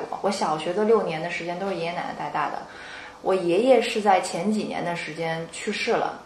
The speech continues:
我出国的第二个月的时候，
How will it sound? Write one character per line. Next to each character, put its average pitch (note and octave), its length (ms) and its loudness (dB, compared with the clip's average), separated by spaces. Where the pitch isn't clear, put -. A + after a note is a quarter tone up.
我 G3 120 0
出 - 280 0
国 F3 260 6
的 F3+ 540 6
第 C4+ 120 4
二 B3+ 180 10
个 D#3 100 2
月 E3+ 200 2
的 D#3 100 -2
时 - 140 -6
候， - 100 -6